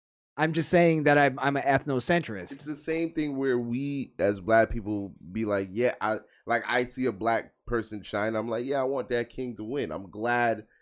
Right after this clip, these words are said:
Speaker 2: that I see a black person winning.' Does that make me racist?"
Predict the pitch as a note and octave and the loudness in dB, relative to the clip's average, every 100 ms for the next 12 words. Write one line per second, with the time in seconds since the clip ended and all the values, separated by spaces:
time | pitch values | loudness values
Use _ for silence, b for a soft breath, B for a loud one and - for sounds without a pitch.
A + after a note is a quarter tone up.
0 | _ G2+ G2+ - A#2 G#2+ F2+ D2 G2+ G2 | _ -6 -6 -6 -8 -8 -10 -8 -2 -2
1 | - G#2 G2 - F2+ F2 _ _ - F2+ | -2 -6 -6 -8 -10 -12 _ _ -12 -2
2 | A#2+ A2+ D#2+ - - _ _ - F#2+ A2 | 0 0 -2 -12 -20 _ _ -8 -2 0
3 | F#2 G#2+ A2+ A2 A2 F#2+ F2+ A#2 B2+ D4 | 0 0 -2 -2 -6 -4 -4 -4 -4 -6
4 | D#4 - | -6 -14